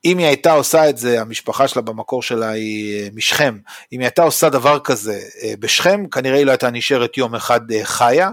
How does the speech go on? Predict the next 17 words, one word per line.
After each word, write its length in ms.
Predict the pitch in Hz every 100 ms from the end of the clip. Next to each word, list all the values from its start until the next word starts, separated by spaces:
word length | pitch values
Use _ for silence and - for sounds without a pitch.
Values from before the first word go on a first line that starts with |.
| -
כן? 200 | 139 170 -
אבל 440 | - 202 233 226 - - - _
כדי 440 | - 120 147 196 202
לעשות 380 | 156 123 156
את 160 | 160 -
ה-intersectionality, 2000 | 131 120 110 110 107 117 117 - - 143 156 165 - 151 170 202 233 220 175 175 - - - -
זה 340 | 113 - 165
המהלך 440 | 160 135 131 143
שהיא 160 | - 127
עושה, 220 | 107 202 214
ואז 200 | 180 170
גם 220 | 180 180 151
כנגד 460 | - 131 190 269 240
זה 160 | 180
אנחנו 280 | 147 135 139
רואים, 460 | 127 156 220 196 147
אה, 260 | 131 123